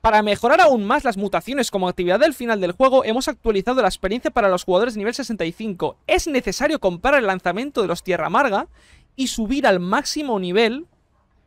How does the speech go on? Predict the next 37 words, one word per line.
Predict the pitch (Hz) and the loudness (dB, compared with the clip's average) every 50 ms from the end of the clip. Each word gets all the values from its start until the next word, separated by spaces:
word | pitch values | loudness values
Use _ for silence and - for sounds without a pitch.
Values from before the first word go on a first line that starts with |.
| _ _ _ _ _ _ _ _ _ _ _ _ | _ _ _ _ _ _ _ _ _ _ _ _
el | - 226 226 | 0 0 0
personaje | 180 - 208 180 - 190 185 233 262 254 - 220 226 226 | 2 0 -2 0 0 0 0 0 0 0 -2 -4 -6 -2
para | - - 220 214 | 0 2 2 2
acceder | 196 - - 208 233 294 | 2 2 0 2 2 2
a | 330 | 2
las | 277 311 | 2 0
expediciones | 254 - - - 240 214 214 196 - - 254 302 370 339 - 269 | -4 -4 -2 -2 -2 -2 -2 -6 -6 -4 -2 -2 -2 -2 -2 0
mutadas. | 254 226 233 220 185 - 247 302 339 294 233 196 160 139 - - - - - - _ _ _ _ _ _ _ _ _ _ _ _ _ _ _ _ _ _ _ _ _ _ _ _ _ _ _ _ _ _ _ _ | 0 2 0 0 2 4 4 4 6 6 4 2 2 0 -4 -12 -14 -14 -16 -20 _ _ _ _ _ _ _ _ _ _ _ _ _ _ _ _ _ _ _ _ _ _ _ _ _ _ _ _ _ _ _ _
Ahora, | - 196 220 262 302 | 2 4 6 6 6
gracias | 294 302 302 330 - | 6 4 0 0 0
a | 302 | 0
los | 262 220 | 0 0
comentarios | - 226 214 202 254 294 247 | 0 -2 0 2 0 0 2
de | 254 | 0
los | 226 202 | -2 0
jugadores, | - 208 214 247 277 277 | 2 2 4 4 4 4
las | 247 | 2
mutaciones | 226 226 214 202 190 240 277 - | 2 0 0 -2 -2 -2 -4 -4
tendrán | - 220 208 226 254 233 202 | -4 -4 -2 -2 -2 -2 -2
tres | 226 247 277 | -2 -2 -2
dificultades. | 311 269 277 220 208 208 185 277 277 240 226 294 330 - - - _ _ _ _ _ _ _ _ _ | -2 -4 -4 -6 -6 -2 2 4 6 6 6 4 2 -2 -8 -14 _ _ _ _ _ _ _ _ _
Eso | 185 - 196 | -6 -6 -4
está | - - 185 | -2 0 0
muy | 180 165 | 0 2
bien. | 170 196 247 330 403 - _ _ _ _ _ _ _ _ _ _ | 0 0 0 0 -4 -8 _ _ _ _ _ _ _ _ _ _
Y | 185 247 | -4 -4
un | 240 | -2
límite | 247 285 320 - 311 | 0 -2 -2 -2 -2
semanal | - 262 226 233 285 311 247 214 | -2 0 0 2 2 0 2 2
de | 214 202 - - _ _ | 0 0 0 -4 _ _
cien | - 285 320 311 | -4 -2 -2 0
mutaciones. | 262 226 - 185 170 156 180 180 165 143 135 147 - - | -2 -2 -2 -2 -2 0 -2 -2 -2 -4 -8 -12 -12 -14
Vale, | - 170 175 165 160 | -6 -2 -2 -2 -2
eso | 165 214 | -4 -4
está | - 269 | -4 -2
muy | 233 180 160 | -2 -2 -4
bien. | 151 151 147 143 151 | -4 -4 -6 -8 -12